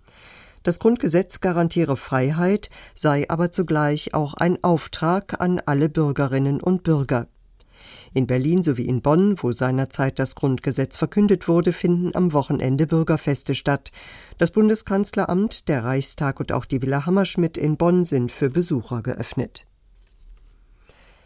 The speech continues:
Die rechtsgerichtete Fraktion Identität und Demokratie im Europaparlament, kurz I D, hat ihre neun Abgeordneten der A F D ausgeschlossen.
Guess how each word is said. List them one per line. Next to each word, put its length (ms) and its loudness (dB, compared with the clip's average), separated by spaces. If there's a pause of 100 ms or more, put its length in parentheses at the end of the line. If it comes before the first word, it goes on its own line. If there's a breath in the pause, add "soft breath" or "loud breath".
(400 soft breath)
Die 80 4
rechtsgerichtete 840 -2
Fraktion 720 0
Identität 800 0
und 180 -4
Demokratie 680 -2
im 180 -2
Europaparlament, 1040 -2
kurz 360 0
I 140 -2
D, 440 2 (380 loud breath)
hat 280 -2
ihre 260 0
neun 380 2
Abgeordneten 880 -2
der 180 0
A 120 -2
F 220 -4
D 260 0
ausgeschlossen. 800 -2